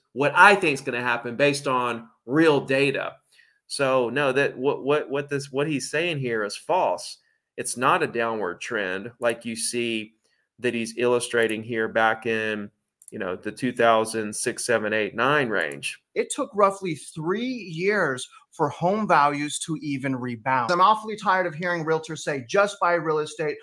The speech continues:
Speaker 2: Home values only go up. You can just refinance later. Don't get trapped renting." I'm so tired of hearing that. And most of the realtors on YouTube are lead generating platforms and nothing more. Bloom-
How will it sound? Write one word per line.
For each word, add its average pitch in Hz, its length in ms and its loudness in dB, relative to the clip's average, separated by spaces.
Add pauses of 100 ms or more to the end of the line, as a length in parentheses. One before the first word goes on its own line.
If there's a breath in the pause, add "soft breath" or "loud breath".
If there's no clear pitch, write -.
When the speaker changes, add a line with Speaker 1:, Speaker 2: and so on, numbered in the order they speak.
(200 loud breath)
Speaker 2:
Home 196 360 6
values 175 480 4
only 214 260 0
go 190 260 2
up. 185 200 4
You 170 80 -8
can 147 240 -4
just 185 380 2
refinance 180 680 -4
later. 165 380 0 (280 loud breath)
Don't 165 300 6
get 170 160 -2
trapped 131 400 0 (140)
renting." 123 500 -4 (120)
I'm 151 200 2
so 220 500 6
tired 180 320 2
of 156 80 -2
hearing 147 300 -4
that. 143 260 -2
And 135 80 -4
most 202 240 0
of 240 80 -6
the 214 60 -2
realtors 175 440 0
on 127 140 -2
YouTube 190 440 -2 (260 loud breath)
are 127 180 2
lead 165 460 0 (160)
generating 139 720 -2 (100)
platforms 135 720 -2
and 117 200 -6
nothing 120 380 -8
more. 110 280 -12 (180)
Bloom- 202 200 4